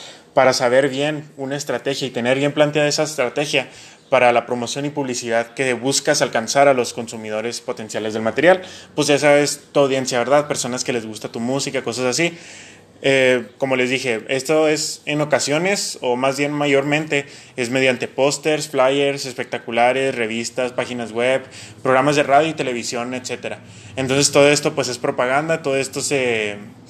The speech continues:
se busca y todo esto, pues, se, se requiere, ¿verdad? Para tú poder entrar a lo que es la industria musical. Y, pues, la verdad es un campo que está dejando en esos tiempos, pues, ya que la música está creciendo de una manera, pues,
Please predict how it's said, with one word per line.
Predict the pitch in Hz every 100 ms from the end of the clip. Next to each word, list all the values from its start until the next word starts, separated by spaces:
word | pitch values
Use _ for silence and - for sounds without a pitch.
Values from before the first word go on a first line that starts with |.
| - - -
se | - 127
busca | 123 120 - 196 196 190
y | 139
todo | 135 131 135
esto, | 135 147 143 - - - - - - - - - - - -
pues, | 135 123
se, | - 120 117 113 110 107 107 107 - _
se | 131 131
requiere, | 117 - 143 135
¿verdad? | 127 165 175
Para | 151 120 107 - - - _ -
tú | 131
poder | 143 143
entrar | 143 139 139 143 147
a | 143
lo | 127 123
que | 117
es | 117
la | 123
industria | 131 131 135 139
musical. | 135 120 147 156 156 - - - -
Y, |
pues, | 127 135
la |
verdad | 135 139 156
es | 156
un | 165
campo | 165 160 165 160
que | 151 123 -
está | 117 135
dejando | 135 143 143 147 151 151 127 110 107 -
en | 135
esos | 123 147
tiempos, | 147 165 165 139 131
pues, | 127
ya | 117 113
que | 139
la | 127
música | 117 123 135
está | 120 120
creciendo | 135 123 131 131
de |
una | 131 139
manera, | 123 113 120
pues, | 123